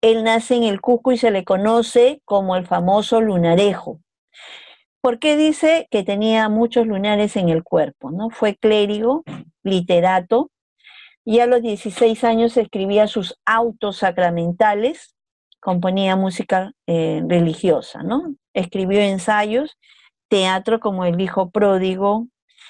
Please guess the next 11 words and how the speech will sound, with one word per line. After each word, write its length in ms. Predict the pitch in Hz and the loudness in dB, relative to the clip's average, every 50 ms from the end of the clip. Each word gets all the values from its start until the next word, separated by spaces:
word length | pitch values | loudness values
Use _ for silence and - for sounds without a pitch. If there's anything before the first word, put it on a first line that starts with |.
| _ _ - - _ _ - | _ _ -20 -20 _ _ -4
El, 500 | - 190 185 180 180 180 180 180 175 170 | -2 0 2 4 4 4 2 2 2 0
el 220 | 185 190 185 185 196 | 0 2 2 0 0
rapto 360 | 202 202 196 - _ 214 202 | 0 0 0 0 _ -2 0
de 160 | 190 185 175 | 2 0 -2
Proserpina, 1040 | 175 - - 175 175 - 185 175 175 175 _ 254 247 233 226 208 190 185 196 214 226 233 226 214 | -2 0 -2 -2 0 0 -2 -4 -4 -2 _ 0 2 2 2 0 0 -2 -2 -4 -4 -8 -10 -10
¿no? 280 | 202 190 202 220 226 220 | -6 -4 -2 -2 -2 -2
El 180 | - 202 190 180 | -2 0 2 2
amar 380 | 175 175 180 190 202 208 214 214 | 2 0 0 0 -2 -2 -2 -4
su 180 | - 196 175 | -10 -14 -8
propia 340 | 175 196 185 175 190 180 175 | -4 -4 -4 0 0 0 0
muerte, 760 | 185 208 220 240 240 233 214 202 185 175 - 208 202 220 | 0 2 2 2 4 2 2 0 -2 -6 -6 -6 -6 -6